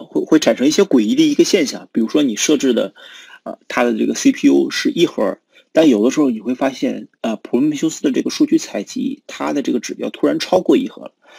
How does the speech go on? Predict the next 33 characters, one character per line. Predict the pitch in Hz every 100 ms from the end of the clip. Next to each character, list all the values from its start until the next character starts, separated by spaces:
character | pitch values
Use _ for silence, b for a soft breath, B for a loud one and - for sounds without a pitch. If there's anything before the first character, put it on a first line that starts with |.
| B B
那 | -
这 | 240
个 | 226
地 | 143
方 | 123 117
是 | 120
为 | 127
什 | 120 -
么 | -
呢？ | -
其 | - 285
实 | 320
这 | 302 185
个 | 139
地 | 123
方 | 117 120 117 B B B
也 | 117
是 | 104 139
我 |
们 | 110
最 | 95 135
近 | 131
发 | 113 -
现 | 120 139 120
的 | 104
一 | 107
个 | - 123 110 - -
底 | 113 98
层 | 104
的 | 113
一 | 120
个 | 120
bug， | 117 151 117